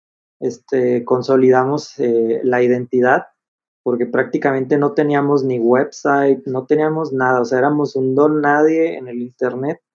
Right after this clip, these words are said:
Eso fue el quince de junio del dos mil diecisiete, el día que salió la identidad de Saturna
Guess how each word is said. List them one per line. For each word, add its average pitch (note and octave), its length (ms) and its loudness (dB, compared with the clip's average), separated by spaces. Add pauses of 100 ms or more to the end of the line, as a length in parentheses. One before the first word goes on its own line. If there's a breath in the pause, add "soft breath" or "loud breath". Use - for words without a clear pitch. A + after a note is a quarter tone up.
(560)
Eso C3 240 2
fue C#3+ 180 4
el C#3 100 -2
quince C#3+ 360 0
de B2+ 140 2
junio C#3 520 -2
del A#2 260 0
dos A#2 180 -2
mil B2 300 -6
diecisiete, C#3 840 -2 (240)
el A#2+ 200 -6
día A#2+ 220 0
que C3 440 0 (440)
salió C3+ 800 4
la C#3+ 180 2
identidad B2 440 0
de C3+ 80 2
Saturna A#2+ 880 -4